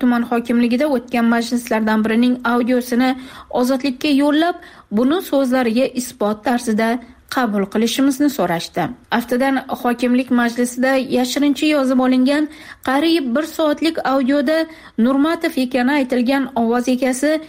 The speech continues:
yig'ilganlarga bir necha bor ishdan bo'shatish bilan tahdid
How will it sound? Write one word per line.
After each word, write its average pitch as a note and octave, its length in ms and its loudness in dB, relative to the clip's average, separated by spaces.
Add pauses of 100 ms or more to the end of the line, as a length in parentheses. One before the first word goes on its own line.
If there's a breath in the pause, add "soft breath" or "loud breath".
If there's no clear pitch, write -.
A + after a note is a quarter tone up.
(280 loud breath)
yig'ilganlarga C#4 720 0 (100)
bir C#4 100 0 (100)
necha D4 320 0
bor C#4+ 120 2 (200)
ishdan C4+ 300 -2 (100)
bo'shatish D4+ 480 -2
bilan B3+ 220 2 (480 loud breath)
tahdid B3 380 -4